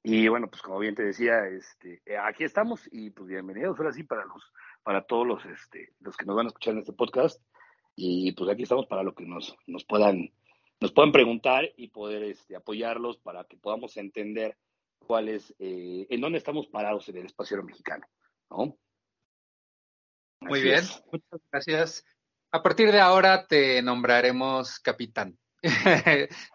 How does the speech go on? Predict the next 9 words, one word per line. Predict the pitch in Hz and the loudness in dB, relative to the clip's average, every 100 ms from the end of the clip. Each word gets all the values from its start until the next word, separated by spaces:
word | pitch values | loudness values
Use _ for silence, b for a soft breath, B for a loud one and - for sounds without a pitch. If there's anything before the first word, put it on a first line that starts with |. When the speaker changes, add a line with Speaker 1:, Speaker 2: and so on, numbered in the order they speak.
| - | 2
Speaker 2:
Más | 180 175 | 2 4
fácil | 190 180 - 180 180 180 - 160 | 6 4 4 -4 -4 -6 -6 0
para | 139 135 | 4 4
identificar | 131 131 139 - 147 165 165 160 | 4 0 -2 -6 -4 2 4 4
entre | 151 156 156 | 2 2 2
Héctor | - 156 139 | 2 -2 0
Nieto | 156 170 165 147 | 2 2 2 -4
y | - 180 | -2 2
tú. | 196 240 | 4 4